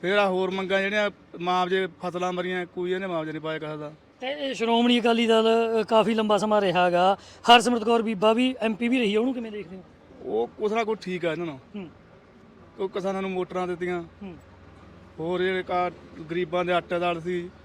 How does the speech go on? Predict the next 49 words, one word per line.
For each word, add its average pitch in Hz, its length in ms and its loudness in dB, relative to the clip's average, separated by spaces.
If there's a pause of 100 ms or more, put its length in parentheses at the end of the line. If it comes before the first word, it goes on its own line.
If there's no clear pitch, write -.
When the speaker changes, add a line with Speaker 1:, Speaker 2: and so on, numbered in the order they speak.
Speaker 2:
ਹੂੰ। 196 80 -10
Speaker 1:
ਉਹਨਾਂ 180 160 -6
ਦੇ 196 60 -2
ਕਾਰਡ 175 260 0
ਬਣਾਤੇ। 175 420 -4 (1040)
ਇਹ 185 100 -6
ਭਗਵੰਤ 196 380 -4
ਮਾਨ 185 140 -2
ਕੋਲ 175 240 -4
ਕੱਟਦੇ 151 300 -6
ਵਿਚਾਰੇ 147 200 -6
ਨੇ। 143 120 -10 (520)
Speaker 2:
ਤੇ 240 360 -2
ਕਾਂਗਰਸ 240 360 6
ਨੂੰ 247 120 4
ਕਿਵੇਂ 240 200 4
ਦੇਖਦੇ 214 300 4
ਹੋ? 208 120 -2 (160)
ਕਾਂਗਰਸ, 220 420 -4
ਅ, 220 580 -8
ਦੇ 214 120 -6
ਹੁਣ 220 120 -4
ਜੀਤ 208 220 2
ਮਹਿੰਦਰ 214 260 2
ਨੇ 196 100 -6
ਬਠਿੰਡੇ। 185 300 -12
Speaker 1:
ਇਹ 226 240 8
ਸੁਣੋ 240 260 2
ਤਾਂ 240 180 4
ਕਾਂਗਰਸ 220 400 2
ਵੀ 220 80 -4
ਚੰਗੀ 196 240 -4
ਰਹੀ 185 160 4
ਜੀ। 147 220 -6
ਕਾਂਗਰਸ 196 340 -2
ਨੇ 214 100 -2
ਲੋਕਾਂ 208 300 -2
ਦਾ 214 140 2
ਮੁਆਵਜ਼ਾ 202 420 2
ਦਿੱਤਾ 202 240 -6
ਹੈ, 202 140 -2
ਸਤਾਰਾਂ 190 340 -4
ਅਠਾਰਾਂ 190 200 -4
ਹਜ਼ਾਰ 190 120 -2
ਰੁਪਇਆ 180 180 -6
ਕਿੱਲੇ 175 240 -6
ਤੱਕੜ। 175 240 -6
Speaker 2:
ਹੂੰ। 175 540 -14 (560)
Speaker 1:
ਹੈਂ, 202 220 -4